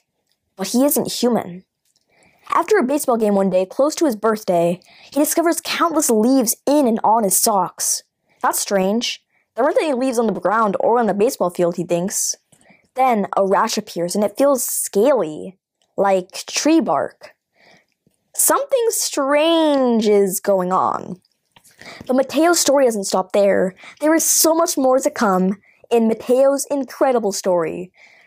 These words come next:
From hosting a funeral for his pet fish Cricket, to hiding a huge crush he has on his former best friend, you'll never guess who, as well as yet another even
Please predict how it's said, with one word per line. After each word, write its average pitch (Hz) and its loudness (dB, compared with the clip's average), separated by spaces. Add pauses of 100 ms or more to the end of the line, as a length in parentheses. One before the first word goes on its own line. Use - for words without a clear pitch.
From 269 0
hosting 381 2
a 370 2
funeral 359 0
for 302 0
his 277 0
pet - -4
fish 220 -2
Cricket, 185 -2 (380)
to 247 -6
hiding 302 0
a 240 2
huge 381 0
crush 381 0
he 330 4
has 311 2
on 254 2
his 240 0
former 277 0
best 247 -2
friend, 190 0 (600)
you'll 233 2
never 226 2
guess 170 -2
who, 175 0 (680)
as 285 -2
well 320 0
as 247 0
yet 285 2
another 339 2
even 370 2